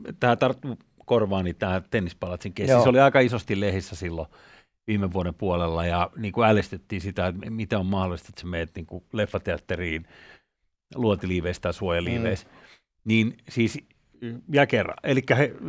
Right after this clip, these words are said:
Speaker 1: tässä on
Speaker 2: He
Speaker 1: pari
Speaker 2: olivat
Speaker 1: tyyppiä, jotka
Speaker 2: sopineet, jos mä nyt ymmärsin oikein, he olivat
Speaker 1: Joo.
Speaker 2: sopineet huumekaupan, ja jommalla kummalla ei ollut, ollut rahaa tai toisella ei ollut huumausaineita. Mun mielestä se oli niin, että ostajalla ei ollut rahaa.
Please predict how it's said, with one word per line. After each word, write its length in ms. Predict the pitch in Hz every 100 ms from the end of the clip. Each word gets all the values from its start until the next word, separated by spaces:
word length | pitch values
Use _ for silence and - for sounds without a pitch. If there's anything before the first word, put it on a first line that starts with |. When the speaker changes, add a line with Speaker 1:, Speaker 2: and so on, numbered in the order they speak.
| 135 - -
Speaker 1:
tässä 140 | 135 123
on 20 |
Speaker 2:
He 60 | 143
Speaker 1:
pari 140 | 135
Speaker 2:
olivat 120 | 147
Speaker 1:
tyyppiä, 180 | 180 185
jotka 80 | 170
Speaker 2:
sopineet, 420 | 143 165 165 160
jos 160 | 170 147
mä 100 | 151
nyt 120 | 156
ymmärsin 400 | 165 160 147 165
oikein, 420 | 139 110 - 95
he 80 | 92
olivat 200 | 113 135
Speaker 1:
Joo. 100 | 135
Speaker 2:
sopineet 440 | 151 147 139 123
huumekaupan, 840 | 127 110 92 - - - 104 139 - _ - _ _ _
ja 140 | 127 123
jommalla 460 | 156 160 139 120
kummalla 640 | - 135 123 113 104 95 92 - -
ei 260 | 127 123
ollut, 340 | 110 104 101 98 _ _
ollut 300 | 110 110 101 - -
rahaa 420 | 123 139 131 110
tai 180 | 104 107
toisella 460 | 113 107 110 98 95
ei 80 |
ollut 160 | 92 92
huumausaineita. 800 | 104 92 82 78 - - - 131
Mun 200 | 139 143
mielestä 380 | 123 113 - 107
se 80 |
oli 120 | 110 107
niin, 240 | 117 110
että 240 | 98 -
ostajalla 580 | 110 120 - 104 90 85
ei 120 | 98
ollut 220 | 90 73 -
rahaa. 420 | 98 90 -